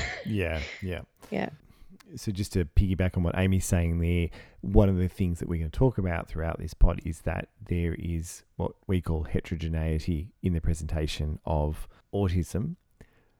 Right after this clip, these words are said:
Speaker 2: In English, what that means is there's huge variability in the way that autism presents. So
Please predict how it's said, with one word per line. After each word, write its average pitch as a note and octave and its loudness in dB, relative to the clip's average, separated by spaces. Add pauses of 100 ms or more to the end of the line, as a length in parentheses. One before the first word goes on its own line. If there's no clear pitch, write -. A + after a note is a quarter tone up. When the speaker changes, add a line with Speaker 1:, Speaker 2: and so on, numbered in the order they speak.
(320)
Speaker 2:
In G#2 6
English, F#2 4
what F2+ 6
that D#2+ -2
means D#2+ 2
is D#2 -2
there's D#2 0
huge F#2 2
variability D#2 2
in E2+ -2
the D#2 0
way D2+ 0
that D2+ -4
autism C#2+ -4
presents. D2 -2 (280)
So E2 0